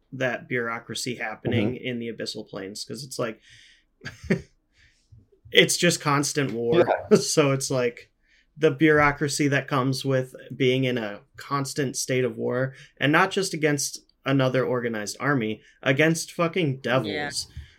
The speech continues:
Speaker 1: Like, <laughs> also have very scary, just as powerful things, uh, or else it wouldn't be a, a forever war.
Speaker 2: Right.
Speaker 1: It would have ended it. So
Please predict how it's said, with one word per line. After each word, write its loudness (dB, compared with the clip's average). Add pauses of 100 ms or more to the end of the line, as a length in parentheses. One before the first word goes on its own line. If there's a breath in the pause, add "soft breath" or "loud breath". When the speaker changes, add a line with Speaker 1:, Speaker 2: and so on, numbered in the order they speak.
(160 loud breath)
Speaker 1:
Like, 2 (200)
<laughs> -6
also 8
have 6
very 4 (180)
scary, 2
just -2
as -4
powerful -4
things, 2 (320 loud breath)
uh, 4
or 4
else 2
it 2
wouldn't 0
be -2 (440)
a, -4 (120)
a -6
forever -4
war. 4
Speaker 2:
Right. 2
Speaker 1:
It -10
would -6
have -10
ended -8
it. -16 (340 soft breath)
So -4